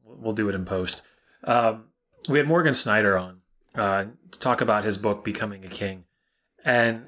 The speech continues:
the reason we had a connection with Morgan was because Tom and I, at, at different points in different years, had gone out to an event that Morgan hosts called The Intensive. And the idea of The Intensive is it's a decade of excavation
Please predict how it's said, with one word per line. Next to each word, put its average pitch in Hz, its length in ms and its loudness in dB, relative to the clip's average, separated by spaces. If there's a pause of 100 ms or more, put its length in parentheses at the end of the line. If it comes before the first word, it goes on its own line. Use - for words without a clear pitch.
(100)
the 127 140 2
reason 156 260 4
we 135 80 2
had 127 140 4
a - 20 4
connection 120 560 2
with 104 160 0
Morgan 101 460 0
was 107 180 -2
because 104 380 -2
Tom 131 260 0
and 107 80 -2
I, 101 200 2
at, - 280 -6
at 113 200 -4
different 117 340 -2
points 104 420 -2
in 110 160 -6
different 120 380 -4
years, 110 340 0 (280)
had 117 180 -4
gone 127 180 2
out 131 160 -2
to 131 120 -2
an 113 80 0
event 107 260 -2
that - 100 -6
Morgan 101 300 -2
hosts 98 280 0
called 95 220 -8
The 92 120 -6
Intensive. 92 500 -6 (680)
And 110 120 -6
the 107 80 2
idea 120 240 4
of 113 80 0
The 117 80 0
Intensive 123 560 2
is 110 360 2 (280)
it's 127 180 0
a 117 100 -4
decade 143 440 0
of 139 100 0
excavation 101 880 -2